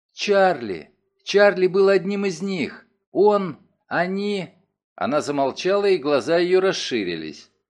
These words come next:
Слова, казалось, застряли в ее горле, и она слегка склонила голову. Я обернулся и оглядел бар.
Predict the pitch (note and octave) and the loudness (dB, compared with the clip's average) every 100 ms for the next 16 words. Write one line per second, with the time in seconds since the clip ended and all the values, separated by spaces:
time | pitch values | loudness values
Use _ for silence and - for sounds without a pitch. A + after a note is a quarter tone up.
0 | _ - A#2+ D#3 A3 A3 F#3 G3+ G3 F3 | _ -10 -4 0 -2 -2 -2 0 0 0
1 | E3 F#3 - G3 F#3+ F#3 F#3+ G3 F#3+ F3+ | -2 -4 -2 0 0 0 -2 -2 0 2
2 | C#3 E2+ D#2+ C2+ - F2 A#2 B2+ D#3+ G#3 | 0 0 -6 -10 -14 -6 -2 -2 -2 -6
3 | G#3 F#3 D#3 - D#3+ - F3 E3 E3 E3 | -4 -4 -6 -2 -2 -2 -4 -4 -4 -4
4 | D3 G#2 F2 E2 D2+ C#2+ C2+ _ _ _ | -4 -4 -4 -4 -8 -10 -14 _ _ _
5 | _ _ E2 E3+ A3 F3 E3 D3+ G3+ G#3 | _ _ -6 -2 -2 -2 -4 -4 -6 -6
6 | G#3+ F#3+ F3 D3 C3+ B2 D3+ B2 G2+ E2 | -2 -2 -2 -4 -4 -4 -4 -2 0 -2
7 | - | -4